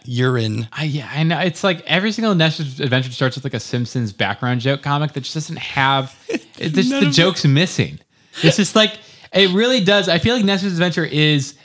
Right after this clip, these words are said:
Speaker 2: A I generated. Like, it feels like, it feels like something that understands the structure of a joke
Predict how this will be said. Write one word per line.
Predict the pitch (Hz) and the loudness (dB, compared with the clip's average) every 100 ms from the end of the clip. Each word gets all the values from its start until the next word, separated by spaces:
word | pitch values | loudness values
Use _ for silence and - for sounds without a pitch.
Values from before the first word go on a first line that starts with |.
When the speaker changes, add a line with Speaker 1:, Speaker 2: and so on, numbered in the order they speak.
| - | -4
Speaker 2:
A | 135 143 | 0 2
I | 143 | 2
generated. | 135 123 143 117 73 64 - _ _ - | 2 2 2 0 -2 -8 -16 _ _ -2
Like, | 139 | 0
it | 135 | 0
feels | - 180 196 180 | 0 2 2 2
like, | 185 165 - | 0 -2 -2
it | 151 151 - _ | -2 -2 -10 _
feels | - 180 220 208 170 | -2 2 2 0 2
like | 165 160 156 - - - - | 2 2 0 -8 -20 -20 -6
something | - 170 170 156 | -2 0 2 2
that | 135 | 2
understands | 156 151 - - 143 151 139 | 2 0 0 0 2 2 0
the | 139 | -2
structure | - 143 - 135 | 0 -2 0 -2
of | |
a | 117 | 0
joke | 107 113 107 | 2 2 0